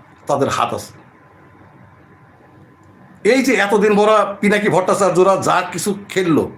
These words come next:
পুরা দেখেন, পুরা গেমটা এসে এখন ভণ্ডুল হতে যাচ্ছে। এতদিন মনে হচ্ছে তারা সাকসেসফুল, কিন্তু এখন দেখেন কী অবস্থা হচ্ছে। এখন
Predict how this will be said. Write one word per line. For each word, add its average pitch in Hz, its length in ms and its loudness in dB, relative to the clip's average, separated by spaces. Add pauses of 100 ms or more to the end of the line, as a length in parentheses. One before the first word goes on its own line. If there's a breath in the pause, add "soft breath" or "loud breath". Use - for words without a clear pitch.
(720 loud breath)
পুরা 254 240 4
দেখেন, 165 300 0 (140)
পুরা 240 220 2 (220)
গেমটা 233 400 2
এসে 170 260 0 (560)
এখন 170 220 0
ভণ্ডুল 127 260 0
হতে 123 180 -2
যাচ্ছে। 101 320 -8 (340 loud breath)
এতদিন 226 340 0
মনে 220 180 2
হচ্ছে 202 160 -2
তারা 190 220 0
সাকসেসফুল, 123 520 -8 (720)
কিন্তু 165 180 -2
এখন 180 340 -2
দেখেন 143 240 -6 (260)
কী 202 100 0
অবস্থা 151 280 -2
হচ্ছে। - 220 -8 (3750)
এখন 220 300 0